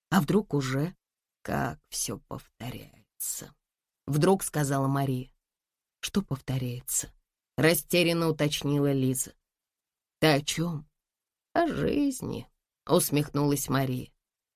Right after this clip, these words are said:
«О жизни один в один повторяет судьбу своей матери». «Ты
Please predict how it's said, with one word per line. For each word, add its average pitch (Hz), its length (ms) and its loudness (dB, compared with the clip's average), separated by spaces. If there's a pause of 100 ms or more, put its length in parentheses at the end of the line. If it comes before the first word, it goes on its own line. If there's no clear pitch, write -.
«О 127 180 2
жизни 131 800 -2
один 143 720 -2
в 147 60 0
один 135 580 0
повторяет 139 720 -2
судьбу 135 520 0
своей 127 380 -4
матери». 107 720 -8 (1040)
«Ты 185 560 2